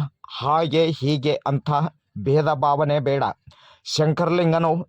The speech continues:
ಎಲ್ಲರಿಗೂ ಬೇಕಾದ ದೇವರು ಅಂದ ಮೇಲೆ ಅದು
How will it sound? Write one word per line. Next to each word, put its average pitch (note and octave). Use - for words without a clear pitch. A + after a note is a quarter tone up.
ಎಲ್ಲರಿಗೂ C3
ಬೇಕಾದ D3
ದೇವರು C3+
ಅಂದ D3+
ಮೇಲೆ D3+
ಅದು F3+